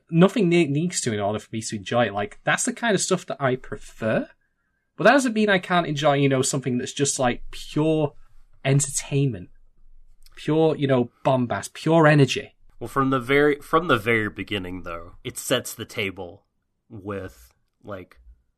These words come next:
Speaker 2: weighty, weighty things and issues. And not just in terms of, like, sci-fi world building and, you know, kind of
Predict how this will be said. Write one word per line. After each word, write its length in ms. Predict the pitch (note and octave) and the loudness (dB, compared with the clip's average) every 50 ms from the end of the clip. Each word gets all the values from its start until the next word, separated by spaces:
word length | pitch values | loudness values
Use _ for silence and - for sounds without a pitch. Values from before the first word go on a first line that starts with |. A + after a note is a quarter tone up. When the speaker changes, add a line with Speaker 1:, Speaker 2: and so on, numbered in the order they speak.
| _ _ _ _ _ | _ _ _ _ _
Speaker 2:
weighty, 680 | - G2 F2 G2 G2 F2+ D#2+ - - G2+ E2+ E2 F2 F2 _ - _ _ - _ _ - _ _ _ _ _ _ _ _ _ _ _ _ _ | -18 -16 -12 -10 -10 -10 -12 -14 -18 -18 -18 -18 -20 -20 _ -20 _ _ -20 _ _ -20 _ _ _ _ _ _ _ _ _ _ _ _ _
weighty 480 | G2+ G2 F#2+ G2 F#2 - - - F#2 | -18 -14 -12 -12 -12 -12 -14 -16 -16
things 520 | E2+ - - F#2+ F2 E2+ E2+ E2+ E2 - - - | -16 -14 -16 -16 -14 -16 -20 -20 -20 -20 -20 -20
and 160 | G2 E2+ _ - | -20 -20 _ -20
issues. 580 | F#2+ - - - E2+ E2 E2 _ - - - _ _ _ _ _ _ _ _ _ _ _ - | -16 -16 -16 -16 -16 -20 -20 _ -20 -20 -20 _ _ _ _ _ _ _ _ _ _ _ -10
And 80 | G#2+ | -2
not 180 | A2 A2 A2+ G2+ | 0 2 2 2
just 220 | A#2 A2 - - | -2 -8 -10 -8
in 100 | A2 G#2+ | -10 -10
terms 300 | G2 - G#2+ G2+ G2 F#2+ | -8 -4 -4 -4 -4 -6
of, 140 | G2+ F#2+ E2 | -10 -12 -10
like, 300 | F2+ F2+ F2 F2 _ _ _ _ _ _ _ _ _ _ _ _ _ _ _ _ _ _ _ _ _ _ | -8 -10 -10 -10 _ _ _ _ _ _ _ _ _ _ _ _ _ _ _ _ _ _ _ _ _ _
sci-fi 520 | - - - G#2+ G2 G#2 - - G#2+ G#2 G2+ | -12 -2 0 0 0 0 0 0 0 0 0
world 300 | G2 F#2+ G2 G2 F#2+ F2+ | -2 -4 -6 -6 -6 -6
building 480 | G2 F#2+ F#2 F2+ F#2+ F2+ F2+ F2+ F2+ E2+ | -8 -10 -8 -10 -12 -12 -12 -14 -14 -14
and, 400 | F2 E2+ E2+ E2+ E2+ F2 F2 _ _ _ | -14 -16 -16 -18 -20 -20 -20 _ _ _
you 100 | G2 F#2+ | -18 -16
know, 340 | F2+ F2 E2+ F2 F2 F#2 _ _ _ _ _ _ _ _ _ _ _ _ | -16 -16 -16 -18 -20 -20 _ _ _ _ _ _ _ _ _ _ _ _
kind 180 | - G#2+ G2 F#2 | -8 -8 -6 -8
of 200 | F2 F2 _ | -8 -12 _